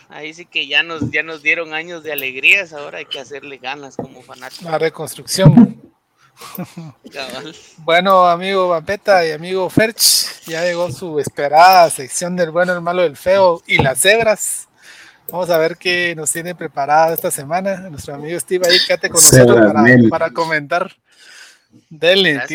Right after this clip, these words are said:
Speaker 2: tírela, tírelo, tírelo.
Speaker 3: Va, ¿vas a darle a comentarios, Vampe, no?
Speaker 2: Sí, ya te miro,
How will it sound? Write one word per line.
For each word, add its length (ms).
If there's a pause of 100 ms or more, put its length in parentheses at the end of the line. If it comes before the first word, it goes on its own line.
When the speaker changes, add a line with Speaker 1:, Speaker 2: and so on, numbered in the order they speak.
(100)
Speaker 2:
tírela, 240
tírelo, 460
tírelo. 480 (1900)
Speaker 3:
Va, 200
¿vas 180
a 380
darle 260
a 80
comentarios, 800
Vampe, 320
no? 240 (680)
Speaker 2:
Sí, 200
ya 220
te 120
miro, 220